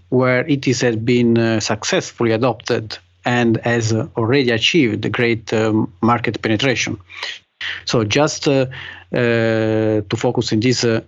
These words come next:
application, uh, what are your customers asking you? So they need more efficiency, smaller sites, so particular, uh, form factor, also in terms of package,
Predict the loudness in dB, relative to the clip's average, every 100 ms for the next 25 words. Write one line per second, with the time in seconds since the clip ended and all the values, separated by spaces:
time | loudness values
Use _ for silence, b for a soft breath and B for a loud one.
0 | -6 -6 0 2 2 0 0 0 -2 -4
1 | -2 0 0 -2 -2 -4 -8 -2 0 2
2 | 2 2 0 -6 _ _ -2 0 0 -2
3 | 0 0 2 0 -2 -8 -10 -4 -2 -2
4 | -2 -2 0 0 -2 -8 _ -2 -2 2
5 | 2 2 2 0 _ _ _ _ _ _
6 | -20 B B B B B B -2 0 0
7 | 2 2 2 -2 -4 -6 -14 -20 _ -12
8 | -4 0 2 0 0 0 0 0 -6 -8
9 | -10 _ -8 -6 -4 -4 -4 -4 -2 0
10 | 0 -4 -2 0 0 -2 -4 -4 -4 -2
11 | -2 -2 -4 -4 -4 -10 -6 -4 -2 -2
12 | -2 -4 _ _ -4 0 0 0 -2 0
13 | 0 0 -4